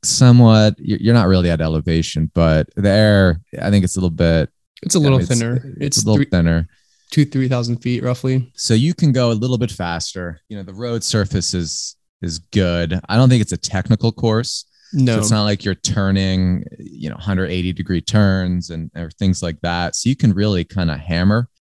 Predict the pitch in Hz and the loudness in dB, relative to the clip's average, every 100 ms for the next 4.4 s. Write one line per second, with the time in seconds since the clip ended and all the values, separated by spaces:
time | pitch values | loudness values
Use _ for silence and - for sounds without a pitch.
0 | - 107 110 139 123 95 78 139 127 110 | -20 -12 -8 -2 -2 -2 -4 -2 0 -2
1 | 87 - - 101 104 95 87 85 80 127 | -4 -14 -12 -2 2 2 0 -2 -4 -8
2 | - 104 92 92 92 87 87 82 85 80 | -6 -4 -4 -4 -2 0 2 2 0 0
3 | 78 78 107 - 90 - 92 - - 87 | -2 -4 -6 -8 -4 0 -2 -2 -4 -4
4 | 78 82 71 73 | -4 -6 -6 -10